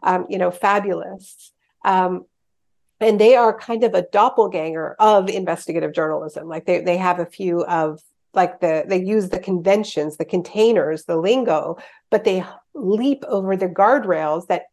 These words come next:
good investigative journalism and good academic research has to make sure that you check yourself, right? You, that you show your work, that just because it feels true doesn't mean you have proved it. Um,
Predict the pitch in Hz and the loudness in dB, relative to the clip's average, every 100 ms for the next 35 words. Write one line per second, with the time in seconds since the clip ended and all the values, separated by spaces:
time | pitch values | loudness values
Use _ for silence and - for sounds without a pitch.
0 | - - 202 202 196 175 - 185 180 175 | -8 2 4 4 2 -2 -2 -6 -4 -2
1 | 180 170 170 170 185 190 202 170 165 185 | -4 -4 -6 -6 -4 -4 -4 -6 -2 -2
2 | 175 170 175 165 170 160 220 285 - 170 | 0 -2 -4 -6 -6 -6 -6 -4 -2 -4
3 | - _ - 285 311 180 185 - 196 190 | -6 _ -4 -2 0 -2 -4 -6 -6 -6
4 | - 349 320 180 185 - - _ - 226 | -4 -2 0 -2 -2 -8 -20 _ 0 0
5 | 226 214 233 302 330 - 202 - 180 180 | 0 -8 -2 -2 0 0 -2 0 -4 -4
6 | 180 185 262 247 208 208 214 220 226 226 | -2 0 0 -2 -4 0 0 0 -2 0
7 | 226 233 240 226 226 233 - - 180 208 | 2 2 2 2 2 0 0 -4 -2 -2
8 | 202 214 214 208 208 214 214 202 - 220 | -4 -6 0 0 0 2 2 0 -4 -4
9 | 196 196 202 - 202 196 202 196 196 262 | 0 0 0 -4 -6 -4 -2 -4 -2 -4
10 | 240 - - _ - - - - 190 185 | -4 -6 -12 _ -20 -20 -20 -4 0 0
11 | 185 185 | 0 -2